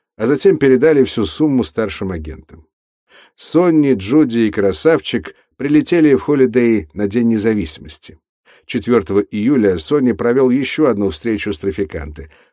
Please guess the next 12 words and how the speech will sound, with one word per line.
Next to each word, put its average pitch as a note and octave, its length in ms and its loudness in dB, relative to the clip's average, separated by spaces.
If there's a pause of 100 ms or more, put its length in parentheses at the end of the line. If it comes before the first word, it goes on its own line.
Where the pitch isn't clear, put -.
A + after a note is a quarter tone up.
Мы G#2 220 0
с - 120 -4
Росси G#2 500 2 (240)
отвезли A2+ 400 -2
его A2+ 220 2
в - 80 -14
Тампу, E2+ 580 -4 (160)
в - 60 -20
торговый G#2 420 -2
центр G2+ 460 -2
Бриттон G2 520 -2
Плаза, E2 560 -2